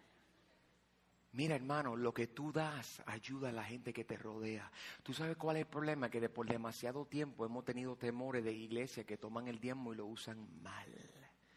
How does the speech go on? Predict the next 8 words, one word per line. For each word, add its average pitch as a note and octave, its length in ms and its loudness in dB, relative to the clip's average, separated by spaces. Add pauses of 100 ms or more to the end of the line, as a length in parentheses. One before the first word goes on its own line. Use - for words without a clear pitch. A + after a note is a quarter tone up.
(720)
Pastores B2+ 500 6
que A#2 80 -2
se A2+ 140 -2
lo A2 100 0
roban, A2 520 -2
personas A#2 420 -8
que A2 100 -6
los G2+ 160 -8